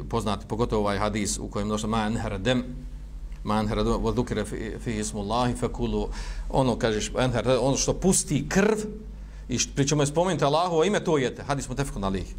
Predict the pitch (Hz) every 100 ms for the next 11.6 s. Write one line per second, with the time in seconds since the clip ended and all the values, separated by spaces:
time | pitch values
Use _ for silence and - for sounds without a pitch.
0 | - - - - - 123 143 139 - 127
1 | 135 139 120 120 131 98 - 95 - -
2 | - - - - - - - - - 117
3 | 131 127 131 110 120 127 135 143 160 -
4 | - 143 - - - - 104 - 139 147
5 | 165 147 156 156 160 131 147 156 - -
6 | - - - - - - - 104 95 -
7 | 104 117 147 135 - 113 151 - 139 165
8 | 156 147 - 98 - 92 - - - -
9 | - - - - - - - - - -
10 | - - - - - - 139 107 - -
11 | 185 185 139 175 185 175